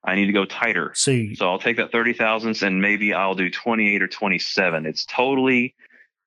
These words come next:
Speaker 1: iterative. There's
Speaker 2: Right.
Speaker 1: no, I mean, you can use your experience on this, but because I'm close,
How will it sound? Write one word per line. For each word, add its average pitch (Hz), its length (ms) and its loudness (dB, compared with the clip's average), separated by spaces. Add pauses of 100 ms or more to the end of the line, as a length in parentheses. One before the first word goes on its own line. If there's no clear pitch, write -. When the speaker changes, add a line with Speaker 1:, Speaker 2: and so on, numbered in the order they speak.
(120)
Speaker 1:
iterative. 98 540 0
There's 107 140 2
Speaker 2:
Right. 95 80 2
Speaker 1:
no, 101 420 0 (680)
I 107 40 0
mean, 95 100 4
you 98 80 4
can 104 140 0
use 107 160 4
your 131 100 2
experience 123 460 -2
on 95 140 0
this, 90 360 -2 (140)
but 92 120 2
because 98 280 0
I'm 107 100 0
close, - 640 -2